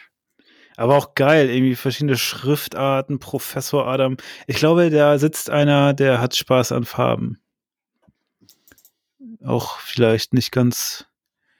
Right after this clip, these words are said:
den Inhalten abge-, äh, ge-, abgetan, die hier gelistet sind. Hundertzehntausend Menschen aus fünfundzwanzig Ländern.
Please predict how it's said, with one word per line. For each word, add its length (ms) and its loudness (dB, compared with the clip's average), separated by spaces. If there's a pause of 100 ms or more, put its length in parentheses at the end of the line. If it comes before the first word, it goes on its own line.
(360)
den 240 4
Inhalten 500 2
abge-, 800 2
äh, 40 -2
ge-, 200 -6
abgetan, 520 -6
die 80 -6
hier 120 -4
gelistet 460 -8
sind. 440 -14 (880)
Hundertzehntausend 920 2
Menschen 380 0
aus 160 0
fünfundzwanzig 640 0
Ländern. 580 0